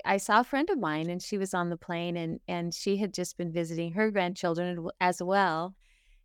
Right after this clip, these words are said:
And I said, "Oh, isn't it fun to be able to do that?" And she said, "Well, you know," and, and prior to that, her, her husband had passed away about six months prior. And she said, "One of the best gifts that Gordon ever left me was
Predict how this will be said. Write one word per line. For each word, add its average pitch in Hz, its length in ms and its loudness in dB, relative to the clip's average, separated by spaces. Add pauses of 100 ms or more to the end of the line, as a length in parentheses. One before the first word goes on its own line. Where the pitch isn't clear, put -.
(120)
And 185 640 2
I 196 180 4
said, 220 360 -2
"Oh, 294 280 4
isn't 302 240 2
it 269 200 2
fun 240 320 4
to 262 80 0
be 233 100 2
able 226 220 2
to 214 40 0
do 220 200 2
that?" 226 180 4
And 214 100 -4
she 226 140 -4
said, 208 220 -2
"Well, 214 340 2
you 220 140 2
know," 214 100 2
and, 208 220 0 (120)
and 214 220 4
prior 233 320 6
to 190 80 0
that, 175 240 4
her, 180 260 0 (220)
her 170 420 -2
husband 175 460 -2
had 160 180 -4
passed 165 380 -4
away 160 500 -2
about 170 320 -2
six - 320 -6
months 165 300 -4
prior. - 400 -6 (680)
And 202 280 4
she - 180 -4
said, 202 240 2
"One 220 200 2
of 285 40 4
the 269 80 4
best 185 540 0
gifts 170 280 -2
that - 200 -4
Gordon 170 400 -2
ever 175 500 0
left 160 420 -2
me 165 360 -4 (100)
was 165 540 -4